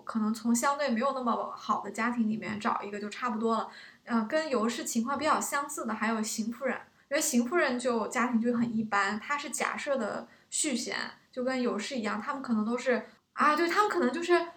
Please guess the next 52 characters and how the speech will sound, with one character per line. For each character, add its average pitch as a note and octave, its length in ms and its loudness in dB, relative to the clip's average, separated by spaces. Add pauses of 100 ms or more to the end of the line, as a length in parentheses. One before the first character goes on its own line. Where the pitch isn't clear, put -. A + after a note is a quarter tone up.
(140)
中 G4+ 300 4
等 G#3 260 2
家 A#3+ 240 2
庭、 G#3+ 440 0
小 G#3 260 2
康 C#4+ 240 -6
之 D4+ 160 -8
家， D4+ 360 4
或 D#4+ 140 2
者 B3+ 120 6
比 B3 100 0
小 - 220 -4
康 B3+ 180 -2
往 A3 180 2
上 D#4+ 320 4
一 B3 60 0
点， G#3 180 -2
小 G3+ 260 -2
官 C#4 400 4
之 C4+ 120 -4
类 A#3 220 2
的， E3 200 -4 (300)
但 D#4 160 -2
绝 A#3 200 0
对 D#4+ 120 0
不 B3+ 120 -6
是 C4+ 120 -6
四 C4+ 180 -4
大 B3 200 4
家 A#3 260 2
族。 G#3+ 220 -4
那 C#4+ 180 -2 (240)
王 A#3 240 6
夫 - 100 -2
人 D4 140 2
是 D4+ 140 -6
贾 - 240 0
政 C#4+ 180 -6
的 B3 100 0
正 A#3+ 240 4
室， A3 140 -2
那 A#3 100 4
王 A3 220 4
夫 D#4+ 140 -4
人 B3 180 2
是 B3 220 0
四 A#3+ 160 -4
大 B3+ 180 2
家 B3+ 220 0
族 A#3+ 160 2
里 A#3 160 2
面 G#3 320 -2